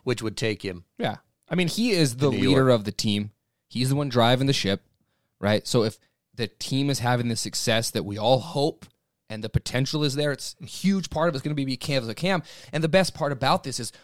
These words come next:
Speaker 2: we're kicking off the first game on a huge national stage where people are gonna be tuning in and seeing him. So it's not like game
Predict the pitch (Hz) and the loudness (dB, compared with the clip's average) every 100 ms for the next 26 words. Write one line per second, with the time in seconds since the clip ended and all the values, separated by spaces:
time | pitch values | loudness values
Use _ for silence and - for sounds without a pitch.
0 | _ - 156 - 190 175 135 151 127 131 | _ -4 -2 2 0 0 0 0 -2 -4
1 | - _ _ - 117 - 147 143 - 113 | -14 _ _ -12 -10 0 0 0 -2 -2
2 | 127 113 107 98 - - 139 143 135 113 | -2 -4 -6 -10 -14 -2 2 2 2 -2
3 | 113 123 - 123 - - 101 123 147 - | -2 -2 -2 -4 -4 -4 -4 -4 -6 -14
4 | _ _ - 113 143 131 123 120 117 117 | _ _ -12 -6 -6 -6 -6 -6 -4 -4
5 | 110 - 139 151 147 127 117 110 _ _ | -4 2 4 4 4 2 0 -4 _ _
6 | _ 117 107 - - 233 269 143 117 107 | _ -8 -6 -4 2 2 4 2 0 0
7 | 107 - - 160 156 160 175 - 156 143 | -4 -12 -8 -6 -2 0 0 0 -2 -2
8 | 143 135 | -6 -8